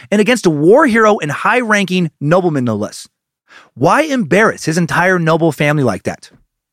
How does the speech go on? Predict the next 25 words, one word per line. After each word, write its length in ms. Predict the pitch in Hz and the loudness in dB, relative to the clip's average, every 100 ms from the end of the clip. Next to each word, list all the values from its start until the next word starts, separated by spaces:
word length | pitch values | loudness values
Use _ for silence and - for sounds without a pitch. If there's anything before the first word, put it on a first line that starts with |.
| _ _ | _ _
Could 240 | - 190 233 | -2 2 2
it 80 | 254 | 2
all 180 | 202 208 | 0 2
be 120 | 190 | 2
lies? 280 | 165 127 - | 0 -2 -4
Yeah, 120 | 311 | -2
of 80 | 254 | -2
course. 360 | - 262 - - _ _ _ _ _ _ _ _ _ | 0 -2 -4 -16 _ _ _ _ _ _ _ _ _
But 80 | 220 | 0
also, 500 | 302 - 247 220 - _ _ | 0 0 0 0 -2 _ _
they 100 | 214 | -4
could 140 | 214 | 0
have 80 | 240 | 0
thrown 320 | - 220 254 | 0 0 2
all 160 | 254 226 | 2 2
those 160 | 226 208 | 2 2
charges 320 | 226 226 185 | 0 0 -2
against 320 | 180 240 220 | -2 -2 0
him 80 | 208 | -2
because 300 | 180 202 185 | 0 0 0
he 160 | - | -2
really 560 | 196 180 208 285 247 202 | -4 -2 2 4 4 0
was 480 | 165 233 269 147 - | 0 0 2 -2 -6
a 80 | 160 | -10
psychotic, 960 | - 180 160 - - 277 233 - - | -4 -4 -4 -4 0 0 0 -6 -20